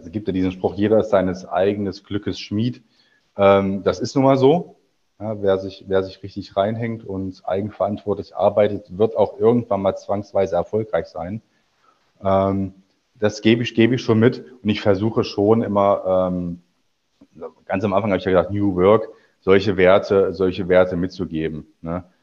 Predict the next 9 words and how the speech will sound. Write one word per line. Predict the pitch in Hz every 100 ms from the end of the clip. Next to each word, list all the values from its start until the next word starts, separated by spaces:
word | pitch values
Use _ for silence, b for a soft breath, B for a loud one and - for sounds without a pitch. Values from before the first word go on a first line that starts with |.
| _
Also | 92 95 98 - - _ _ _ _
von | - 101
wegen | 95 95
so | 87 95 -
über-, | 110 107 90
überanstreng | 120 98 - 139 - - 135 135
dich | 135 -
nicht, | 131 135 - _ _ _ _ _ -
ähm, | 113 113 113 110 110 107 -